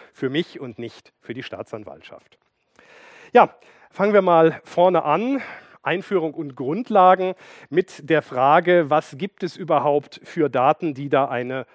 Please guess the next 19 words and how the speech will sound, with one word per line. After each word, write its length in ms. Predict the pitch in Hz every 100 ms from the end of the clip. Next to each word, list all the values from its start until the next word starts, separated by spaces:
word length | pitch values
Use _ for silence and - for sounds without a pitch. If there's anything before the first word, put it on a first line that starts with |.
| _ 113
Rolle 300 | 135 170 151
spielen. 380 | - 127 120
Die 80 | 120
Begrifflichkeiten 920 | 123 135 226 254 220 - 185 180 170 -
möchte 260 | 175 165 165
ich 60 |
mit 160 | 165 147
Ihnen 280 | 165 156 151
klären, 540 | - 143 147 139 139 - - 165
die 60 |
verschiedenen 520 | 160 147 175 143 139
Arten 320 | 151 180 - 190
von 220 | 185 165
Daten 340 | 156 160 170
und 140 | 147 151
wie 60 |
man 160 | 139 131
die 100 | 139
abgrenzt, 640 | - - 165 165 175 -